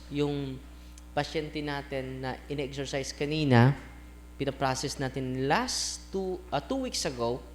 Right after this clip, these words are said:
sa awa ng Diyos, hindi na siya nag-react. Alam nyo, ilang demonyong pumasok sa kanya? Seventy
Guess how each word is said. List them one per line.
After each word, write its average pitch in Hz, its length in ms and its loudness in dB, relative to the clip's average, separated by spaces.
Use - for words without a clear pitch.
sa 151 160 0
awa 151 120 4
ng 156 160 -2
Diyos, 151 200 -2
hindi 131 120 -2
na 135 160 0
siya 131 140 -2
nag-react. 127 580 -2
Alam 143 240 0
nyo, 165 140 -2
ilang 143 240 -2
demonyong 143 480 6
pumasok 131 400 6
sa - 160 -6
kanya? 156 320 4
Seventy 123 800 2